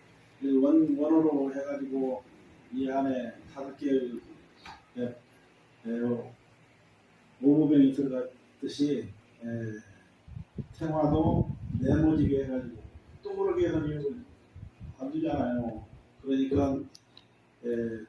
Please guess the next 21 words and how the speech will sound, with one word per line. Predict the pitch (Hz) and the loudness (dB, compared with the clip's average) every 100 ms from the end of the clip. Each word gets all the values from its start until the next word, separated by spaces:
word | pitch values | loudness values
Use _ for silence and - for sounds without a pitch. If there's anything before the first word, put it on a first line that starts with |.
| - | -12
태몽 | 156 - | -8 -6
한 | - 127 | -6 -6
가운데다가 | 131 135 127 127 120 - 120 | -4 -4 -4 -6 -8 -6 -8
이렇게 | 120 - - - - - | -10 -16 -20 -20 -20 -10
해서, | 123 123 139 131 - - - - - _ - - - - - 110 | -6 -6 -4 -6 -6 -14 -20 -20 -20 _ -20 -20 -20 -20 -20 -20
예, | 110 - _ _ _ _ - - | -20 -20 _ _ _ _ -20 -14
태몽 | 151 - - | -6 -2 -2
왁구를 | 135 - - 143 | -2 -2 -2 -2
하잖아요, | 139 127 135 - | -2 -4 -4 -6
왁구. | - - - 170 170 _ _ - | -8 -12 -20 -20 -20 _ _ -20
그러면 | 123 127 123 117 | -10 -8 -6 -8
한 | - 135 | -10 -12
가운데다가 | - 127 131 131 120 120 131 131 - - - - | -4 -4 -4 -8 -8 -8 -8 -8 -14 -20 -20 -20
네모지게 | - 131 139 131 120 123 113 107 - _ | -10 -8 -6 -6 -6 -4 -4 -6 -18 _
복장 | 117 - 120 | -20 -10 -6
중을 | 120 - - - 113 | -6 -8 -10 -10 -10
해서 | 123 | -12
거기다 | 113 113 113 104 | -16 -16 -16 -16
넣어야 | 113 - | -14 -14
된다. | 95 175 165 - - - - - _ _ _ _ _ _ _ _ - - - | -16 -20 -20 -20 -20 -20 -20 -20 _ _ _ _ _ _ _ _ -20 -20 -2
<clears throat> | - - - - - | 2 4 2 -2 -12